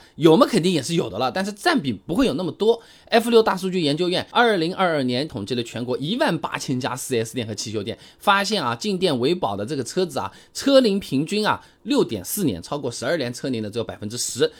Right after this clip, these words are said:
超过三十年的估计只有百分之一到百分之二了啊。那如果对比高考竞争的难度的话，浙江省二零二二年九八五高校的录取率也就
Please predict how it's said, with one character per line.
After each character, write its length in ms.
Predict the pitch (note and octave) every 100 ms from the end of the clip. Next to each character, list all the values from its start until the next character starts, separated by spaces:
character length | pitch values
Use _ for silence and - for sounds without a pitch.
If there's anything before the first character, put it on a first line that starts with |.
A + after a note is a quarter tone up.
| -
超 180 | - F#3+
过 160 | G#3 G3
三 340 | - A#3+ C4
十 140 | - D#3
年 140 | C#3
的 80 | C3
估 120 | F3
计 120 | D#3+
只 80 | C#3+
有 60 | C#3
百 120 | G#2
分 140 | A2+
之 100 | A2
一 100 | A2
到 80 | A#2
百 140 | G2+
分 140 | F2 G2
之 100 | G2+
二 140 | A2+
了 80 | G2
啊。 180 | - - - - -
那 140 | G3+
如 200 | C#3+ E3+
果 140 | E3+ C3+
对 140 | D#3+
比 120 | A#2+
高 160 | G#2+ C#3
考 160 | -
竞 180 | A#2 B2+
争 120 | A2+
的 60 | A#2
难 160 | G#2 G2
度 100 | B2
的 80 | G#2
话， 160 | A2+
浙 180 | F#2+ D3
江 160 | B2+ C#3
省 160 | A2+ - -
二 280 | - A#3+ A3+
零 180 | E3 F3+
二 200 | F#3+ E3+
二 80 | C#3
年 240 | B2 C3
九 200 | D#3 D3+
八 180 | C3+ A3
五 80 | G3+
高 160 | C#3+ F3
校 120 | F3
的 60 |
录 120 | D#3+ E3+
取 160 | -
率 80 | D3
也 180 | B2+ A2
就 240 | G#3 G3+